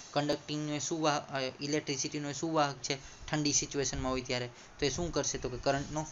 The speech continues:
ફ્લો થવા દેશે. હવે જ્યારે કરંટનો ફ્લો થશે, ત્યારે એની અંદર ઉષ્મા create થશે, ઉષ્મા અથવા તો heat create થશે. તો આ હીટ create થાય એટલે temperature ગરમ થઈ જાય.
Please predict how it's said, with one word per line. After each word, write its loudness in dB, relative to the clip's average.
ફ્લો 4
થવા 4
દેશે. -2
હવે 0
જ્યારે 6
કરંટનો 0
ફ્લો 2
થશે, 0
ત્યારે 2
એની -2
અંદર 0
ઉષ્મા 2
create 2
થશે, 0
ઉષ્મા -2
અથવા -2
તો -2
heat 2
create 2
થશે. -2
તો 0
આ 4
હીટ 2
create 2
થાય 6
એટલે 0
temperature 2
ગરમ 2
થઈ 0
જાય. -2